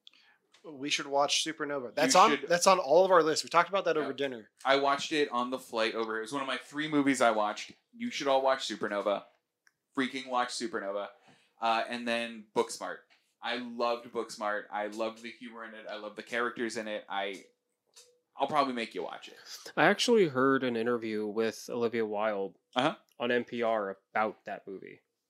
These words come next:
Speaker 3: They were,
Speaker 2: Really?
Speaker 3: yeah, th-, they were, they were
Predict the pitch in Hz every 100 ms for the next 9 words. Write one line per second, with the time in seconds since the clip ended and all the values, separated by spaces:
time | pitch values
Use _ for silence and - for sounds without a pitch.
0 | _ 123 131 135 123 - 135 131 120 127
1 | 147 143 143 156 143 - 143 147 151 147
2 | 135